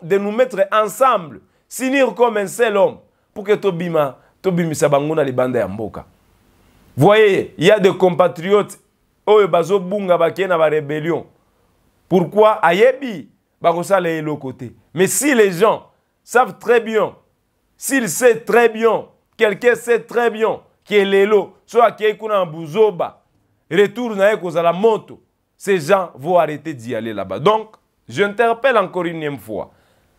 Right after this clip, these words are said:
bakonzi na biso, mettez-vous encore plus que ce que vous êtes en train de, de, de, de, de mettre. Votre volonté, ba volonté na bino, bo tiango mo, bo bakisa dose. Détermination ezali, mais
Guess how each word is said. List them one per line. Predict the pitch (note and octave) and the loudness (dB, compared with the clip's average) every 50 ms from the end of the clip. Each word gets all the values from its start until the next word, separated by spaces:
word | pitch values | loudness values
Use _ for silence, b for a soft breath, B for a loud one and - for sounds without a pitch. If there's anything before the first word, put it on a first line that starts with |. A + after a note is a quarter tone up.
| _ _ _ _ _ _ _ _ _ - | _ _ _ _ _ _ _ _ _ 0
bakonzi | C3 F3+ G3 G3 G3 G3 G3 G3+ F#3 F#3 F3 D3+ F3+ F3+ | 4 4 4 4 2 2 2 2 4 2 0 -2 -2 2
na | F3+ F3 F3 | 2 2 2
biso, | D#3 D#3+ F#3+ G3+ F#3 - - G3 G3+ E3+ B2 - _ _ _ _ _ _ _ _ _ _ - | 0 -2 -8 -6 -8 -8 -8 -4 -4 -4 -4 -6 _ _ _ _ _ _ _ _ _ _ -4
mettez-vous | D3 F3 F3+ F#3 F#3+ G3 F3+ D3 E3 G#3+ A3+ A3 - | 0 0 0 2 2 0 0 0 -2 -4 -4 -2 0
encore | F#3 F#3 F3+ F3+ G3+ A3 G#3 F#3+ - - | 0 -2 0 0 0 0 0 0 -4 -8
plus | - A#3+ C#4 B3+ F#3 - | -6 -4 -4 -4 -4 -6
que | - G#3 F3+ | -4 -4 -4
ce | F3+ - A#3+ | 0 0 0
que | A3+ A3+ F#3 | 0 0 -4
vous | F3+ D3 D3+ E3 | -8 -8 -6 -6
êtes | F#3+ - E3+ | -4 -4 -4
en | C#3+ D3 | -6 -6
train | D3+ D#3+ D#3 | -6 -10 -10
de, | C#3+ C3+ C3 A#2+ F#2+ b b b b b b | -8 -8 -10 -10 -14 b b b b b b
de, | A2 | -14
de, | A#2+ A#2+ B2 | -10 -10 -8
de, | A#2+ B2 C3 A2+ - _ _ - | -6 -6 -8 -8 -12 _ _ -2
de | C#3 D3 | 0 2
mettre. | D#3+ E3 D#3+ D3 - A#2+ G2+ | 2 2 0 0 -4 -10 -8
Votre | A2 C3+ G3+ A3 G#3+ F#3+ C#3+ - D3+ F3 | 0 2 4 4 2 0 -4 -10 -8 -8
volonté, | F3 D#3+ C#3 D#3+ F#3 F#3+ F#3+ F#3+ F#3+ D#3+ G3 G#3 F#3+ D#3 G#2+ b b b b b b b | -8 -6 -2 -2 0 0 0 -2 -2 -2 0 0 0 0 -4 b b b b b b b
ba | C3+ F#3 | 0 2
volonté | F3 D3 F3+ G3 G3+ G3+ F#3+ F3 A3+ A3 | 2 2 0 0 0 0 2 2 2 2
na | G3 F#3 | 2 0
bino, | E3+ F3+ G3+ G3+ G3 G3+ | -2 -4 -6 -6 -6 -2
bo | A3+ C#4 B4 | 2 2 0
tiango | B4 - A#3 A#3+ A3+ A3 A3+ A#3 A3+ | 2 2 0 0 0 0 -2 -2 -2
mo, | A3 G#3+ G#3 G3 G3+ _ _ _ - - - - - _ _ _ _ _ | -2 -4 -8 -8 -10 _ _ _ -20 -20 -20 -20 -20 _ _ _ _ _
bo | - A3 C#4+ D4 C#4+ B3+ | -2 0 0 2 4 2
bakisa | A#3+ A3 G3+ - - G#3 G3 - - G#3+ G3+ G3+ | 2 2 0 -2 -8 -12 -10 -2 0 2 2 2
dose. | F3 F#3+ A#3 B3+ B3 A#3+ A3+ G#3+ G3 F3+ D3 B2+ A#2 F#2 _ _ _ _ _ _ _ _ _ _ _ _ _ _ - | 0 0 0 2 2 2 0 -2 -4 -6 -10 -16 -20 -20 _ _ _ _ _ _ _ _ _ _ _ _ _ _ 0
Détermination | D#3 A#3 A#3 - D4+ C4 B3+ B3+ B3+ C4 B3+ A#3+ C4+ E4 | 0 0 2 2 0 0 0 2 2 2 0 0 -4 -8
ezali, | D4 A3 F3+ A3 A3 A#3+ C4 C4+ | -8 -2 0 0 0 0 0 -6
mais | A#3 A#3 G#3 G3+ G3+ | -6 -4 -4 -4 -4